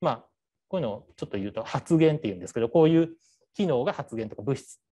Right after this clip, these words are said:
の層が発現する、こういう状態になったりするものがあるというふうに、えー、ものが実際にあります。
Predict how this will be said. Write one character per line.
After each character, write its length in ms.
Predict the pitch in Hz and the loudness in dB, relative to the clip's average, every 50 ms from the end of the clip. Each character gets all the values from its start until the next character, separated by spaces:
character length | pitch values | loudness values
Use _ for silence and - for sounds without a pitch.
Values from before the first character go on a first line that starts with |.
| _ _ - 123 | _ _ -8 -6
の 120 | 120 120 | -6 -6
層 260 | 117 - 190 165 131 | -2 2 4 4 4
が 100 | 113 107 | 4 2
発 240 | - - 127 - 123 | 0 0 -2 -2 -2
現 200 | 117 117 113 110 | -2 -2 -4 -4
す 80 | - 107 | -8 -10
る、 160 | 95 92 - _ _ _ _ _ | -12 -12 -16 _ _ _ _ _
こ 160 | - 180 175 | 2 4 4
う 60 | 175 | 4
い 220 | 175 170 165 160 151 | 4 4 4 4 4
う 40 | |
状 200 | 135 156 156 147 | 4 4 2 4
態 160 | 147 147 135 131 | 4 0 -2 -2
に 80 | 117 | -4
な 120 | 113 117 123 | -4 -4 -4
っ 120 | 120 - | -6 -6
た 80 | - 101 | -10 -12
り 80 | 92 - | -12 -12
す 160 | - - 170 | -8 -6 -2
る 160 | 190 226 220 | -2 0 0
も 120 | 202 226 | 0 -2
の 100 | 226 226 | -2 -2
が 160 | 165 117 101 95 | -2 -2 -4 -6
あ 40 | |
る 120 | 92 - - | -8 -10 -16
と 80 | - _ _ _ _ _ _ _ _ _ _ _ - | -20 _ _ _ _ _ _ _ _ _ _ _ -2
い 60 | 131 | 0
う 80 | 123 110 | 0 0
ふ 80 | - | -2
う 60 | 131 113 | -4 -2
に、 280 | 147 202 196 190 - _ _ _ _ _ _ _ - | 0 -2 -2 -2 -6 _ _ _ _ _ _ _ -8
え 360 | 120 113 110 107 104 131 165 | -6 -4 -4 -4 -4 -6 -8
ー、 40 | - - | -2 0
も 100 | 156 139 | 0 2
の 60 | 135 | 4
が 100 | 151 135 | 2 2
実 100 | 117 135 | 2 0
際 220 | - - 147 131 | 0 2 0 0
に 180 | 123 120 123 - | 0 -4 -8 -6
あ 80 | - 117 | -8 -8
り 120 | 107 98 95 | -8 -8 -12
ま 100 | - - | -16 -18
す。 160 | - _ | -20 _